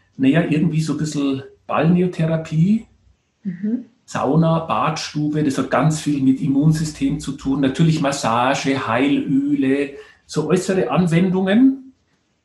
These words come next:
Speaker 1: Schröpfgläser,
Speaker 2: Mhm.
Speaker 1: also da gibt's ganz, ganz viel. Chirurgie hat's im Mittelalter auch schon gegeben, da waren wir aber nicht so fit.
Speaker 2: <laughs>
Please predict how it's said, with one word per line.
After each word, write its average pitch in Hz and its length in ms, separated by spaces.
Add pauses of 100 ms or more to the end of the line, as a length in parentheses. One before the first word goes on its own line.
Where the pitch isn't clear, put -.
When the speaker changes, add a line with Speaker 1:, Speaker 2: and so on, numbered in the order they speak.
(120)
Speaker 1:
Schröpfgläser, 156 1080 (280)
Speaker 2:
Mhm. 180 80
Speaker 1:
also 131 200
da - 120
gibt's - 220
ganz, 110 200
ganz 117 200
viel. 139 340 (1040)
Chirurgie 220 580
hat's 202 220
im 202 60
Mittelalter 175 560
auch 185 100
schon 202 220
gegeben, 170 500
da 165 140
waren 165 160
wir 160 60
aber 147 160
nicht 156 160
so 156 100
fit. - 380
Speaker 2:
<laughs> 311 80